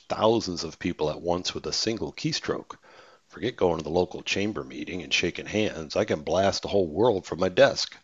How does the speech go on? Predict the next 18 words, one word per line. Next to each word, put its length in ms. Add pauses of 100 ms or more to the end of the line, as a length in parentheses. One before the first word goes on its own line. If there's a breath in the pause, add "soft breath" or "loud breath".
(680 loud breath)
The 80
mad 280
scramble 560
was 180
to 80
get 300
email 300
addresses, 800
and 80
there 80
were 80
plenty 380
of 80
companies 400
that 80
could 160
provide 340
them. 160